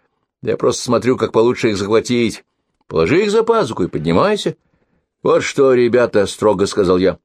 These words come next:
«сейчас я достану вас из гнезда и посажу себе за пазуху.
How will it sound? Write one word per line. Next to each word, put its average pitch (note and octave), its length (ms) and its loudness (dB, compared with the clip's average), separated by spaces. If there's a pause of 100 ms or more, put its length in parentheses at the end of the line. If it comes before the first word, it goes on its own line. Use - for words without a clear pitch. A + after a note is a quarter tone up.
(280)
«сейчас - 440 -2
я B2+ 120 4
достану B2+ 440 0
вас B2+ 180 0
из B2+ 160 2
гнезда A#2+ 500 0 (280)
и E2 80 -14
посажу D3 720 0
себе C3 320 0
за B2 120 0
пазуху. G#2 460 -2